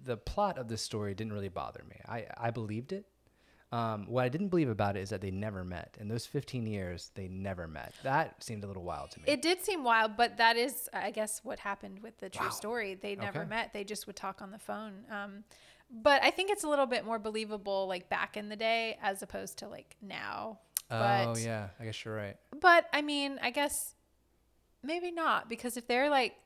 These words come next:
Speaker 2: Skyping and FaceTiming, I guess it feels more like you know the person. So
Speaker 1: Yeah, but e-, even then, it, I would just be like, "Let's get a coffee." Like, "Oh, you're in California." I, you know, like, I don't know, just go see him.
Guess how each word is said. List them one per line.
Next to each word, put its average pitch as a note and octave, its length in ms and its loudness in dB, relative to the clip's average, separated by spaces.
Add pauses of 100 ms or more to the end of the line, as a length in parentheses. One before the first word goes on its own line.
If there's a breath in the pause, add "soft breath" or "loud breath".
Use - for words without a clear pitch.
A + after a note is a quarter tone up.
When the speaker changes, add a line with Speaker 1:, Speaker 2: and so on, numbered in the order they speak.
(120)
Speaker 2:
Skyping G#3 720 0
and G#3 100 -12
FaceTiming, G3 720 -6
I - 40 -6
guess G#3+ 260 -2
it - 80 -8
feels G3 360 -6
more F#3+ 220 -10
like A3+ 240 -10
you G#3 80 -12
know F#3+ 160 -12
the G#3+ 80 -12
person. C4 480 -12
So A3+ 140 0
Speaker 1:
Yeah, G3+ 40 4 (120)
but D3+ 80 -2
e-, - 60 -10 (120)
even F#3+ 300 0
then, F3 160 0
it, G#2 160 -2
I G#2 200 -8
would D#3 140 -4
just C3 160 -8
be A#2+ 100 -4
like, G#2 300 -6
"Let's - 220 -10
get D3 120 -4
a C#3+ 40 -4
coffee." B2 520 -10
Like, G#2 240 -8
"Oh, C#3 120 0
you're B2+ 400 2
in A#2 400 -2 (300 loud breath)
California." C3 540 -4
I, G#2+ 160 -4
you C#3 60 -10
know, C3+ 160 -2
like, B2+ 320 -2 (340)
I B2+ 140 -2
don't A#2+ 100 -4
know, G2 140 -4
just G2+ 260 -10
go D3+ 200 0
see A#2+ 260 -6
him. B2 160 -10